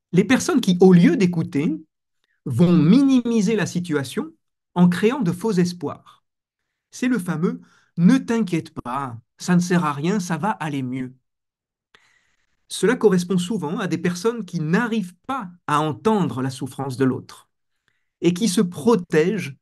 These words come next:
pour ne pas que cette souffrance les atteigne trop. Alors, si vous ne vous sentez pas capable d'écouter un proche aidant, ce n'est pas grave,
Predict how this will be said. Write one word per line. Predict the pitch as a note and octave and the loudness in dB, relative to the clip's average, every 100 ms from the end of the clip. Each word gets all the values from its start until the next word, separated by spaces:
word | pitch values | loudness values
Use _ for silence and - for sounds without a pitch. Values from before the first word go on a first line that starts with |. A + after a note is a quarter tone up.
| _ _ _ | _ _ _
pour | F3+ | 6
ne | F3+ | 6
pas | F#3 C#4 | 6 0
que | C4+ | 0
cette | F3 E3+ | -2 -4
souffrance | - - F#3 - D#3 F#3 - - _ _ _ - | -6 -6 -6 -8 -10 -12 -16 -20 _ _ _ 0
les | D#3+ D3 | 2 2
atteigne | C#3+ A3 F#3 C3 | 0 -2 -2 -2
trop. | - - A#2 - _ _ _ _ _ _ _ _ _ _ _ - | -6 -12 -14 -14 _ _ _ _ _ _ _ _ _ _ _ 0
Alors, | B3+ F3 - _ _ _ _ _ _ - | 0 0 -8 _ _ _ _ _ _ -12
si | - C#4 C4 | -4 2 2
vous | A3+ | 4
ne | G#3+ F3 | 4 4
vous | E3+ | 4
sentez | F3 - D#4+ A3 | 2 -2 -2 -2
pas | F#3 F3+ | -2 -2
capable | F3 F3 D#3+ C3+ | -4 -4 -4 -4
d'écouter | C3 C#3+ A#2 C#3+ C3 - _ _ | -6 -8 -6 -4 -4 -10 _ _
un | C#3+ | -6
proche | A#2 - G3 - | -6 -4 -4 -2
aidant, | B2+ C3 - - _ _ _ - | -4 -4 -8 -12 _ _ _ -12
ce | - A3+ | -4 0
n'est | C4 | 0
pas | - C3+ | 0 -4
grave, | B2 A#2 - | -4 -6 -8